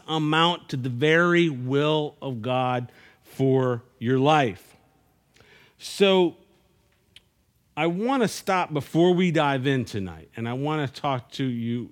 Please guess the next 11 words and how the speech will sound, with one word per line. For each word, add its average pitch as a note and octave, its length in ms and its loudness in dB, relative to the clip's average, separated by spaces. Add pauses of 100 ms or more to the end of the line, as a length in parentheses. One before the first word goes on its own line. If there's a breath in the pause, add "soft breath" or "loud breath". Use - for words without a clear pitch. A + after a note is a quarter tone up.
just B2+ 280 -8
briefly A#2 460 -4
about G#2+ 440 -2 (800 soft breath)
the C#3 80 2
Word D#3+ 340 2
of D3 100 0
God C#3+ 340 4
in C3 120 0
the A2+ 80 -4
Christian C3+ 500 -4
life. F#2+ 300 -10